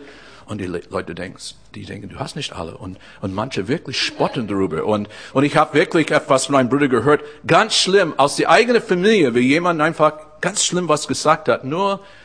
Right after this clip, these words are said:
weil er konsequent mit Jesus geht. Und das hat Jesus erlebt. Und, ähm, ja, an, an Rick Warren schreibt, aber wenn wir das Leben Christi betrachten,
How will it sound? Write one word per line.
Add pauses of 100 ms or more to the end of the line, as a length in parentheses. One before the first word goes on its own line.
(160)
weil
er
konsequent (320)
mit
Jesus
geht.
Und
das
hat (120)
Jesus (360)
erlebt. (440)
Und,
ähm, (1300)
ja,
an,
an
Rick
Warren
schreibt, (420)
aber
wenn
wir
das
Leben
Christi
betrachten,